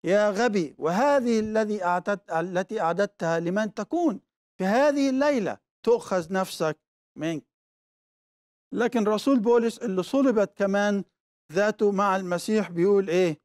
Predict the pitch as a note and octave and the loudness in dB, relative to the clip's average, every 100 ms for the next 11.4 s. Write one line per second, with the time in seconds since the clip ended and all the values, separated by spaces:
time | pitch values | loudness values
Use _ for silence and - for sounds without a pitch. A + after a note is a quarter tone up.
0 | - C#3+ F3 F#3+ F3+ F3 - G3 - G3 | -10 -6 0 2 2 0 -4 -8 -4 0
1 | C#4 A#3 - _ _ _ _ E3 A#3 A#3+ | 2 0 -4 _ _ _ _ -8 0 2
2 | C4+ A#3+ - _ _ _ B3+ C#4 - C#4+ | 4 2 -2 _ _ _ -2 -2 0 2
3 | C4 C4+ C#4 D#4 D#4 C#3+ - _ _ _ | 4 2 2 4 2 2 -6 _ _ _
4 | D3+ A3+ A3+ G3 F#3 - G#3 G3 F#3 - | 0 2 2 0 -4 -2 2 2 0 -8
5 | _ _ - F3+ F3+ - D#3 D3 F#3+ F3+ | _ _ -4 -2 -2 -2 -2 0 0 0
6 | C3 - _ _ _ _ _ _ _ G3 | -4 -8 _ _ _ _ _ _ _ 0
7 | A#3 A3 - A#3+ A#3 A3 F#3+ F#3+ A3+ B3 | 2 2 2 2 2 0 0 0 2 2
8 | A#3 G#3+ - D#3+ C#4+ - - A#3 - - | 2 -6 -8 -2 -2 -2 -2 0 0 -4
9 | - - B3+ B3+ A#3 A#3+ A#3+ - _ _ | -6 -2 -2 0 0 0 0 -4 _ _
10 | E3 E3+ A3 G#3 - _ _ _ - C#3+ | -6 -2 2 2 -2 _ _ _ -4 0
11 | F#3+ A3 G#3+ | 2 2 0